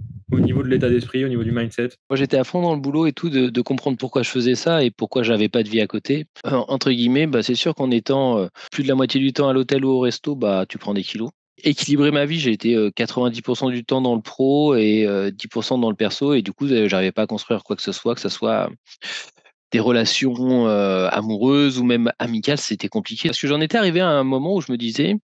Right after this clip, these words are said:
Speaker 2: Je suis une bonne personne dans le travail, mais pas une bonne personne dans ma vie perso. » C'était assez profond, tu vois. « Je suis comme ça, je suis bon au boulot et je suis pas bon à côté,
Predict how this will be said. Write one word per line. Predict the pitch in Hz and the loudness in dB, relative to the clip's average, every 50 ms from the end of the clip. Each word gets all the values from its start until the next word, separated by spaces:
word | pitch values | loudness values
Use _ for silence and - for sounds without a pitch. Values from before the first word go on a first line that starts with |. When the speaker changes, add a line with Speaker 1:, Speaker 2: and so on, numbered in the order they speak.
| - | -2
Speaker 2:
Je | 131 139 156 | 0 0 0
suis | 156 - - 202 190 185 160 165 | 0 0 0 0 0 0 0 -2
une | 165 151 147 143 | -2 0 0 0
bonne | 135 160 170 175 160 | 0 0 0 0 0
personne | 180 160 - - 170 160 | -2 -2 0 0 -2 0
dans | 147 139 | 0 -2
le | 127 | -2
travail, | - - 135 156 175 | 0 0 0 2 2
mais | 156 127 | 2 0
pas | - 151 | 2 0
une | 147 139 131 | 0 0 0
bonne | 143 135 135 | 0 0 0
personne | 123 143 127 - - 151 147 139 | -2 -4 -4 -2 -2 -4 -2 -2
dans | 131 127 | -2 0
ma | 127 127 120 | 0 0 0
vie | 113 123 120 | 0 -2 -4
perso. » | - 123 117 - - 131 127 131 | -2 -4 -4 -4 -6 -12 -10 -10
C'était | - 117 104 - 104 | -8 -6 -2 0 0
assez | 95 - - 131 123 - - 151 | 0 2 0 0 0 0 0 0
profond, | 147 - - 170 - - 196 202 | 0 0 -2 -4 -2 0 -2 -2
tu | - - 123 | -2 -2 -2
vois. « | 127 139 | -2 0
Je | - | 0
suis | - - 151 | 0 -2 0
comme | - 147 135 123 | 0 0 0 0
ça, | - 156 151 160 175 175 160 | 2 2 2 4 4 2 2
je | 135 - - | 0 0 -2
suis | - - 135 | -4 -2 0
bon | 131 151 151 | 2 2 2
au | 143 | 2
boulot | 131 127 127 127 143 160 170 | 2 2 2 4 4 6 4
et | 156 | 4
je | - | 2
suis | - - | 0 -2
pas | - 120 113 | 0 0 0
bon | 127 127 | 2 0
à | 120 110 | 0 0
côté, | - 117 110 - - 147 160 175 170 | 0 -4 -6 -2 0 2 2 4 4